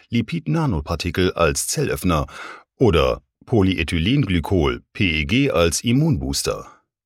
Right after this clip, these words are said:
Durch die injizierte M R N A ergeben sich möglicherweise besondere Risiken für Autoimmunreaktionen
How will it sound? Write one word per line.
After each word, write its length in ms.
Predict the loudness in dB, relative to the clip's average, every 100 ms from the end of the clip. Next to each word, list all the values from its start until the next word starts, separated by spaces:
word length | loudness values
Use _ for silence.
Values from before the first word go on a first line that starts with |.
| _ _ _
Durch 160 | 2 2
die 120 | 2
injizierte 680 | 2 0 0 0 0 -2 0
M 280 | 0 0 0
R 240 | -4 -4
N 220 | -2 -2 -2
A 440 | -8 -8 -12 -18 _
ergeben 320 | 0 2 4 2
sich 140 | 4
möglicherweise 580 | 2 4 4 6 4 4
besondere 720 | 2 4 2 2 2 0 2
Risiken 480 | 2 0 0 0 0
für 160 | 0
Autoimmunreaktionen 1200 | 0 0 0 0 0 0 0 -2 0 2 4 4